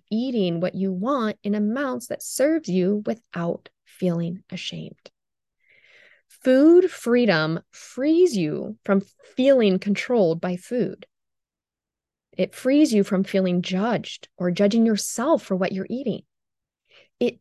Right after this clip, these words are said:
takes the correlation of what you eat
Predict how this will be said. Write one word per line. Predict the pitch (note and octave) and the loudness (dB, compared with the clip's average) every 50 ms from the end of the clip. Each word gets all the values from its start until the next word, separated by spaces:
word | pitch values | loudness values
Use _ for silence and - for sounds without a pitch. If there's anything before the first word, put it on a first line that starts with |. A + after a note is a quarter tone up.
| _ | _
takes | - - - - - C4+ D4+ D#4 D4+ - - - - - - _ _ _ _ _ _ _ _ _ | -14 -14 -14 -4 -2 0 0 0 -2 -4 -10 -12 -12 -12 -14 _ _ _ _ _ _ _ _ _
the | A3+ A3+ | -10 -10
correlation | - - B3+ B3+ B3+ B3+ B3 A#3+ A#3 C4+ C#4 - A3+ G3+ G3+ F#3+ | -6 -2 0 2 2 2 2 2 0 -2 -2 -4 -4 -4 -4 -2
of | - G3 F#3+ | -2 -2 0
what | F#3+ G3 A3 - - | 0 0 0 0 2
you | G#3+ A3 G#3 - _ - | 0 0 0 -2 _ -4
eat | B3+ D#4 D#4+ C4+ G#3+ G3+ - - - - | 0 2 2 2 0 -2 -4 -8 -16 -20